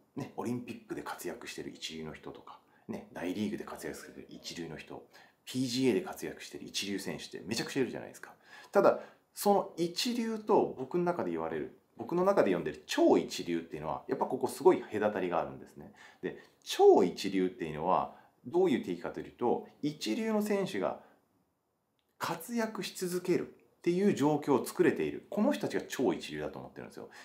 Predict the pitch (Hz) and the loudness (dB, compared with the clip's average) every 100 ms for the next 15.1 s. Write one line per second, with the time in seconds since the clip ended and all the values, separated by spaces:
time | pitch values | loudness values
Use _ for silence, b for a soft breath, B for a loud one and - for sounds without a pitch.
0 | B - - 233 247 269 196 139 - 123 | B -4 -2 -2 0 2 4 4 2 6
1 | 190 95 B B - 190 190 208 208 202 | 8 8 B B 0 0 0 2 4 4
2 | 104 78 80 143 120 98 78 - 64 - | 4 0 0 -2 0 -4 -4 -4 -6 -8
3 | B B B 147 - 208 196 196 190 180 | B B B -8 0 2 4 4 2 2
4 | 170 - - 175 196 190 160 - - - | 2 0 2 2 2 2 2 0 -4 4
5 | 175 143 - 117 92 127 - 196 196 185 | 4 4 -2 -8 -6 -2 2 4 4 4
6 | 180 143 139 127 185 202 202 185 120 101 | 0 -4 -6 -4 -2 2 2 2 0 2
7 | 104 78 B B - - - - 147 160 | 2 2 B B 0 0 -6 -2 0 4
8 | 180 190 185 - - 190 120 90 87 87 | 4 6 4 0 2 4 6 4 0 -6
9 | 95 87 92 131 110 98 - B - 131 | -6 -6 0 2 6 6 4 B -8 -2
10 | 180 175 180 180 143 92 - - 160 165 | 0 0 0 0 0 0 -2 -6 -4 -2
11 | 156 151 135 123 123 113 113 107 - 147 | -2 0 0 0 -4 -6 -4 -6 -4 -2
12 | 156 92 123 120 87 - - 73 - - | -2 -2 -2 -2 -6 -8 -12 -14 -12 -16
13 | - 80 80 165 196 B B - 160 - | -12 -12 -8 4 4 B B -2 -2 2
14 | 302 349 349 330 - 90 92 220 349 87 | 10 10 10 6 2 -2 0 2 2 4